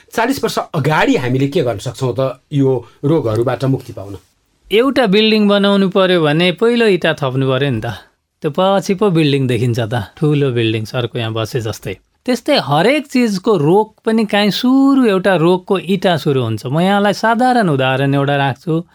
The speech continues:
Speaker 2: एउटा रुख हामीले हेरौँ, रुख त के हुन्छ त? पहिला त सानो बिउ न हुन्छ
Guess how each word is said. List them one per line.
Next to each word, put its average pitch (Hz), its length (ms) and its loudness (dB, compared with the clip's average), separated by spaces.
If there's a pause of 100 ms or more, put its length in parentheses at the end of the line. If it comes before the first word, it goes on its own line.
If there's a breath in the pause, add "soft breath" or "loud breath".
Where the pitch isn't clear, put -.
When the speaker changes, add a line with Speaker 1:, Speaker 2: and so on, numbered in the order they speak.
(120)
Speaker 2:
एउटा 240 280 0 (120)
रुख 196 300 0
हामीले 151 420 2
हेरौँ, 123 240 0 (520)
रुख 196 280 0
त 214 160 -2
के 269 160 -2
हुन्छ 135 280 0
त? 131 200 -4
पहिला 156 260 0
त 143 140 -6
सानो 175 400 -2
बिउ 147 260 0
न 156 80 2
हुन्छ 151 340 -2